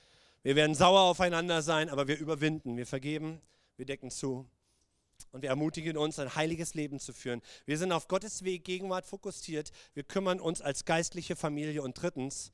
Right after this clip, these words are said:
und damit schließe ich jetzt in den nächsten zehn Minuten, wir le-, lieben, wo wir leben. Wir lieben, wo wir leben.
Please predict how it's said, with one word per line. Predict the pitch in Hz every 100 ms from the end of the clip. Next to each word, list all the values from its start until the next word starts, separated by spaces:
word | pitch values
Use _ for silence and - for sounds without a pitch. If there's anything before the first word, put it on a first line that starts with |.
| _ _ _
und | -
damit | 143 175
schließe | - 180 -
ich | 147
jetzt | 131 127
in | 131
den | 131
nächsten | 131 - 143
zehn | - 147
Minuten, | 143 117 117 127 - _ - -
wir | 107 151 165 185 202 _ _ _ _ _ -
le-, | 135 156 151 170 -
lieben, | 170 208 247 151 139 139 156 - _ -
wo | 123 143
wir | 151
leben. | 143 131 117 101 92 - - _ _ _ _ _ _ _ _ _ _ _ _ _ _ _ _ _
Wir | - 143 143
lieben, | 131 143 175 185 202 196 196 _ _ _
wo | 127 120 143 147
wir | 139 147 143 147 _
leben. | 123 120 113 101 104